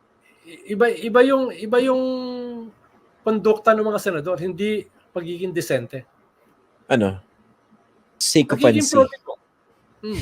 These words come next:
Speaker 1: pagiging prodigo. No?
Speaker 2: Ah, okay. Ayun nga, ito,
Speaker 1: Yung
Speaker 2: ito, ito,
Speaker 1: syc-
Speaker 2: ito. Mga sycophants.
Speaker 1: Hmm,
Speaker 2: Okay.
Speaker 1: yun.
Speaker 2: Hindi, yung
Speaker 1: Kaya
Speaker 2: ano, yung kay... Yung, yung
Speaker 1: kaya
Speaker 2: kay,
Speaker 1: tatawag
Speaker 2: yung kay
Speaker 1: disente, not in a million years.
Speaker 2: Ah,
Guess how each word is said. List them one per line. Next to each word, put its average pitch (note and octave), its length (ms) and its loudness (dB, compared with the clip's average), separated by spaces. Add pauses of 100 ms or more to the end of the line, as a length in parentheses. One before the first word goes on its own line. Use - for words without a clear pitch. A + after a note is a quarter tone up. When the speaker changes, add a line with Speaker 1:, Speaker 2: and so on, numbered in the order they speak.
(140)
Speaker 1:
pagiging C#4+ 360 -4
prodigo. B3+ 420 2 (680)
No? B2 120 -14
Speaker 2:
Ah, F#2+ 200 -4
okay. F2+ 280 -8 (280)
Ayun B3 240 10
nga, D#3+ 120 6
ito, A3 120 2
Speaker 1:
Yung - 80 2
Speaker 2:
ito, - 80 -6
ito, - 80 -4
Speaker 1:
syc- - 160 -8
Speaker 2:
ito. - 80 -20 (1500)
Mga A#2+ 160 0
sycophants. - 680 0 (480)
Speaker 1:
Hmm, E3+ 240 -10
Speaker 2:
Okay. G#2+ 180 -8 (260)
Speaker 1:
yun. C4 160 0 (160)
Speaker 2:
Hindi, A3+ 140 6 (100)
yung A#3+ 80 8
Speaker 1:
Kaya G3 80 8
Speaker 2:
ano, C#3 120 8
yung D#3 160 4
kay... D#3+ 160 4 (120)
Yung, E3 200 0 (120)
yung E3 180 -2
Speaker 1:
kaya E3 180 6
Speaker 2:
kay, D3+ 80 6
Speaker 1:
tatawag D#3 360 6
Speaker 2:
yung - 20 -16
kay - 140 -8
Speaker 1:
disente, - 520 -4
not A#3+ 380 4
in A3 140 -2
a G3+ 80 -2
million F#3 320 -2
years. B2 400 -10 (800)
Speaker 2:
Ah, G2+ 280 -12